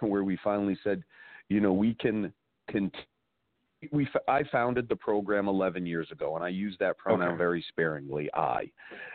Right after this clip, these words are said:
Speaker 1: Uh, but I'm very proud of it, and I founded the program. I'm just as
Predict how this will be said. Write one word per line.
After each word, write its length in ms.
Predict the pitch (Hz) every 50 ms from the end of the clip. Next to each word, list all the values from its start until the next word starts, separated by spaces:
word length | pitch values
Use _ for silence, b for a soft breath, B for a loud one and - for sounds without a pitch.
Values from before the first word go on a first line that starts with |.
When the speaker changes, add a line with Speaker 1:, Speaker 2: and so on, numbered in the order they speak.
| B B - - - -
Speaker 1:
Uh, 260 | 104 95 85 82 82
but 220 | 78 78 90 87 - -
I'm 200 | 101 104 98 90
very 220 | 101 98 98 95
proud 320 | - - 151 147 131 107
of 100 | 90 76
it, 160 | 80 73 - 76
and 120 | 90 90
I 200 | - - 104 104 -
founded 300 | - 101 92 92 90 82
the 60 | - -
program. 520 | - - 92 87 82 - 78 76 73 71 -
I'm 160 | 90 92 90 85
just 320 | - 117 110 110 - -
as 80 | 92